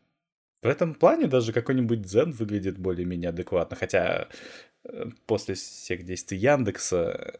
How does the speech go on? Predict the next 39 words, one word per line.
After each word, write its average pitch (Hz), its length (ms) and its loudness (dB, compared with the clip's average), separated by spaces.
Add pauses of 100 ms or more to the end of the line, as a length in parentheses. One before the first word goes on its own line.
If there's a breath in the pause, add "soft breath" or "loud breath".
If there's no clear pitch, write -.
(200)
э, 98 800 2
это 110 160 -2
кроме 117 280 0
того, 113 180 8
что - 140 -4
Дзен 107 260 4
и 104 40 -2
так 135 260 4
платформа 101 500 2
отстойная, 95 1000 2
они 101 280 0
даже 98 440 0
до 98 140 0
этого 98 400 2
политику 98 640 -2
вводили, 104 540 -6
просто - 400 -2
отвратить. - 520 -2 (580 loud breath)
А, 92 220 6
ладно, 85 440 0 (120)
будем 110 340 2
разбираться 104 480 4
по 104 100 4
ходу 95 280 -4
пьесы. - 520 -8
Ну, 165 200 0
если 143 300 6
что, 185 180 8
название 127 320 6
мы 110 80 4
менять 107 300 2
не 117 60 0
будем, 117 360 2
поэтому 90 560 -2
кот 101 240 -4
и 98 40 -6
дед 92 300 -4
везде, 95 480 -4
э, - 280 -10